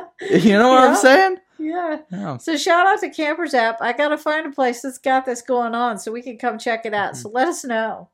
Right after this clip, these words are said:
Speaker 1: Yeah. Yeah.
Speaker 2: <laughs>
Speaker 1: Yeah, so another thing that we've been seeing in campgrounds recently is there's a lot of celebrities camping
Speaker 2: Yeah.
Speaker 1: in campgrounds, you know?
Speaker 2: Yeah.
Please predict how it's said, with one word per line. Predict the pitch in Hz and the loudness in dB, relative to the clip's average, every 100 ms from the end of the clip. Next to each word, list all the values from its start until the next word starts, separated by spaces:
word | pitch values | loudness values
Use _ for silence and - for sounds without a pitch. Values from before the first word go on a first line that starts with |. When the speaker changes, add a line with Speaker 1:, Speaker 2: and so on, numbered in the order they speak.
| - | -10
Speaker 1:
Yeah. | 117 143 123 - _ _ _ | -2 2 2 0 _ _ _
Yeah. | 110 - _ - | -14 -14 _ -14
Speaker 2:
<laughs> | 311 - - 320 - _ _ _ - | -14 -14 -10 -10 -12 _ _ _ -2
Speaker 1:
Yeah, | 139 147 | 0 2
so | 131 - 135 127 - _ _ | 0 4 4 4 -2 _ _
another | 131 143 233 277 | 0 2 4 2
thing | 208 156 139 | 0 -4 -2
that | |
we've | 123 131 | -4 -2
been | 139 131 | -4 -6
seeing | 127 135 127 120 | -6 -10 -8 -10
in | |
campgrounds | 110 120 110 - 113 107 110 - | -10 -10 -10 -4 -4 -4 -8 -12
recently | 117 147 190 254 131 98 107 - | -6 -6 -6 -6 -4 -4 -6 -8
is | 123 | -10
there's | 196 190 139 | -6 0 2
a | |
lot | 117 147 226 | 4 4 4
of | 339 | 2
celebrities | - 226 220 269 370 349 202 123 - | 2 4 6 4 4 0 0 -2 -6
camping | - 151 151 151 311 | -6 -4 0 0 0
Speaker 2:
Yeah. | 539 523 403 175 | -2 -4 -4 -2
Speaker 1:
in | 165 156 | -2 0
campgrounds, | 175 226 302 135 117 101 107 - - | 2 2 2 0 2 0 -4 -10 -8
you | - | -4
know? | 139 | 0
Speaker 2:
Yeah. | 175 | -2